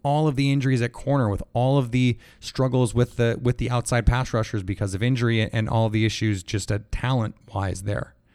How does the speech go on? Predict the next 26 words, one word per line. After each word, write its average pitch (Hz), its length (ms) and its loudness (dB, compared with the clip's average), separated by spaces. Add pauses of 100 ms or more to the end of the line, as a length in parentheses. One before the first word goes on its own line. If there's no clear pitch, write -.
(1300)
He's 170 180 4
not 190 140 4
going 127 160 4
to 110 80 2
the 101 100 -6 (160)
All-Pro. 107 400 2
He's 160 80 2
not 147 140 -2
going 123 100 4
to 104 80 0
the - 20 -14
Pro 98 140 2
Bowl. 131 300 0 (1600)
So 131 140 2
we 131 80 4
have 123 300 0
to 139 100 -2
remember 139 280 0
that 120 160 -2
situation 123 680 -2
plays 113 200 0
a 104 60 -6
factor 104 380 -2
here 98 160 2
too. 98 200 -2
But, 101 220 0